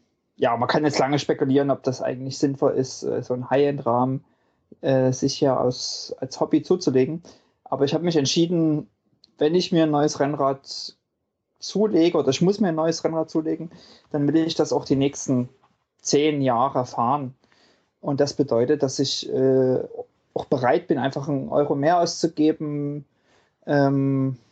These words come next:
ja, einfach weil es dann, ich will damit lange Spaß haben. Es ist nicht das günstige Sachen nicht halten, aber irgendwie,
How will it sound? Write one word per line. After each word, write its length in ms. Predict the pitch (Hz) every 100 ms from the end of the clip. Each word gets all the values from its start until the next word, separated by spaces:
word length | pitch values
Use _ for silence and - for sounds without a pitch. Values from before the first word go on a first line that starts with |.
| _ - _
ja, 360 | - 127 117 - -
einfach 240 | 139 143
weil 120 | 135 131
es 120 | -
dann, 200 | 131 127 - - _ _ - 135 127 _ _ _
ich 200 | 165 -
will 80 | 160
damit 260 | 170 143
lange 220 | 135 147
Spaß 420 | - - 123 143 143
haben. 220 | 123 131
Es 120 | 131
ist 220 | 170 170
nicht 160 | 226 226
das 160 | 180 196
günstige 380 | 202 - 180
Sachen 340 | 165 160 175 143
nicht 160 | 143
halten, 340 | 180 262 226 170
aber 180 | 160 151
irgendwie, 460 | 175 156 151 160